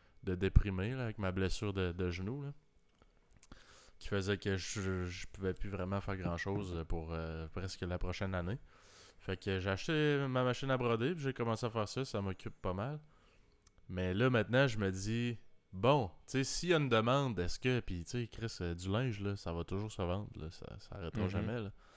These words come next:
Speaker 1: J'ai, est-ce que je me starte une petite, euh, un petit sideline, une petite business, genre ?
Speaker 2: Ah ouais, à ce point-là ?
Speaker 1: Ouais, ouais, ouais,
Speaker 2: T'es
Speaker 1: pour
Speaker 2: rendu
Speaker 1: vrai. Je suis rendu là, puis là, je me, je me posais des questions, tu sais, dans ma tête. J'étais genre, « Ben là, si ça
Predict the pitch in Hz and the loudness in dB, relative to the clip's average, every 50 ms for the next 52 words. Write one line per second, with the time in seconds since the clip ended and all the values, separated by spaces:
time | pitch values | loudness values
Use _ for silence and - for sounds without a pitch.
0 | - - - - - - - _ - - - 104 101 98 98 - - 208 196 160 | -20 -20 -20 -20 -20 -20 -20 _ -8 -4 0 0 2 2 0 4 8 8 8 8
1 | 127 123 120 120 104 98 - - - - 135 131 - - 101 101 92 - - - | 8 4 2 2 2 2 0 0 2 2 2 2 0 -2 -2 -2 -2 -2 -6 -6
2 | - - - 110 107 101 98 95 95 95 - - - - 110 107 104 95 104 107 | -4 2 4 6 6 8 6 6 4 2 0 0 4 6 6 6 6 6 4 4
3 | 117 120 110 101 95 92 - - - 110 107 101 95 101 104 107 104 92 90 92 | 4 4 2 2 0 -2 -4 -6 -2 0 0 2 2 2 2 2 2 0 0 -2
4 | 85 80 80 80 - - - - - - - - - - - - - - - 117 | -4 -4 -4 -8 -10 -16 -20 -20 -20 -18 -18 -18 -18 -20 -18 -18 -8 0 4 6
5 | 131 131 113 127 139 120 107 - - 127 135 113 107 139 123 98 104 117 123 123 | 6 8 8 6 6 4 2 2 2 4 4 4 4 4 4 6 8 10 10 10
6 | 127 127 117 101 95 107 120 120 107 117 110 101 107 113 120 113 - - - - | 10 10 8 6 6 6 6 8 8 8 8 8 8 8 6 4 2 -2 -12 -20
7 | - - - - - - - - - - - _ _ _ _ - - - - 117 | -20 -20 -20 -20 -20 -20 -20 -20 -20 -20 -20 _ _ _ _ -8 -6 -2 2 4
8 | 110 117 117 107 113 113 131 170 196 - - 131 135 147 165 175 170 - 120 107 | 4 4 4 4 6 10 10 10 10 10 8 10 10 10 10 10 6 4 0 -2
9 | 113 110 110 110 107 104 104 101 101 98 95 95 107 110 113 107 104 - - 117 | 0 2 4 4 6 4 4 2 0 -2 -2 -2 2 4 4 4 4 8 8 10
10 | 113 117 123 131 147 147 139 123 113 - 117 110 - - - - 117 120 131 131 | 10 10 8 8 6 6 6 2 2 2 0 -2 -2 -2 -2 -2 -2 -2 -2 -4
11 | - - 113 107 101 95 92 92 90 - 104 117 110 - - 95 90 90 85 92 | -6 -4 -2 -2 0 0 0 -2 -2 -2 -4 -4 -4 -6 -6 -4 -4 -2 -2 -2
12 | 90 90 90 90 90 87 - - - - _ _ _ _ _ - 90 87 95 123 | -2 -2 0 -2 -2 -4 -6 -8 -10 -14 _ _ _ _ _ -4 -2 0 4 4
13 | 147 156 143 - - - - - 196 202 180 147 - - - - 104 98 87 | 4 4 4 4 2 2 0 0 0 0 0 -2 -2 0 4 4 4 4 2